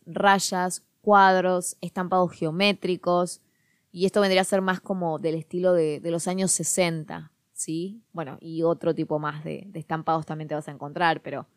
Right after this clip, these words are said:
quisiera saber si sos de usar estampados, si sabés combinar estampados. También escribime a las redes y contame tus dudas al respecto.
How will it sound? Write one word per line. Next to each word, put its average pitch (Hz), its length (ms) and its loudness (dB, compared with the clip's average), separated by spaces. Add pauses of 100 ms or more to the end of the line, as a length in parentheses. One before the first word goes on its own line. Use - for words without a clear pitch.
(500)
quisiera 185 360 2
saber 170 380 4
si 175 260 -6
sos 214 360 2
de 208 60 4
usar 175 260 0
estampados, 165 880 2 (340)
si - 160 -8
sabés 185 420 2
combinar 165 420 -2
estampados. 151 1000 -4 (240)
También 180 400 -4 (340)
escribime 175 460 -4
a 175 40 -2
las 160 140 0
redes 190 400 2
y 165 60 -6
contame 165 380 -2
tus 160 160 -4
dudas 165 280 -2
al 151 120 -8
respecto. 143 640 -12